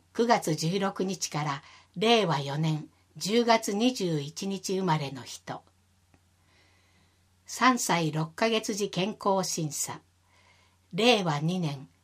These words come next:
十一月一日から令和二年十二月五日生まれの人。歯の親子教室。令和三年十一月十五日から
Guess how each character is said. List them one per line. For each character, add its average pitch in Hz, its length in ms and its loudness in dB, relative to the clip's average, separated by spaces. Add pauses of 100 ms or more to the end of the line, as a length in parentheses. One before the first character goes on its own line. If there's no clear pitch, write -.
(160)
十 202 260 4
一 254 220 4
月 226 240 4
一 202 280 -6
日 - 260 -4
か 175 140 0
ら 160 220 0 (320)
令 220 320 4
和 160 160 4
二 190 160 0
年 147 320 -2 (180)
十 220 220 0
二 226 160 2
月 202 300 2
五 170 240 -4
日 214 160 4
生 208 80 -2
ま 175 120 2
れ 135 120 -4
の 131 140 -8
人。 - 360 -12 (1900)
歯 233 200 4
の 180 340 4
親 202 180 2
子 196 180 6
教 156 300 0
室。 - 420 -8 (680)
令 220 280 6
和 165 120 2
三 170 360 -2
年 151 300 -4 (160)
十 226 280 4
一 247 220 0
月 214 260 2
十 202 280 2
五 196 140 0
日 180 260 -4
か 156 160 -2
ら 151 200 -4